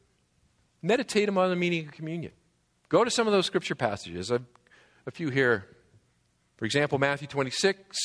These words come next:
twenty-six to twenty-nine, Luke twenty-two, fourteen to thirty. Here's one for you, Revelation five, where they're around the throne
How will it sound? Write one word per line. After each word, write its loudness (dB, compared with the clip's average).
twenty-six -2
to -10
twenty-nine, 2
Luke -2
twenty-two, 2
fourteen -2
to -12
thirty. 0
Here's 0
one 0
for 4
you, 2
Revelation 2
five, -4
where -2
they're 4
around 2
the -6
throne -2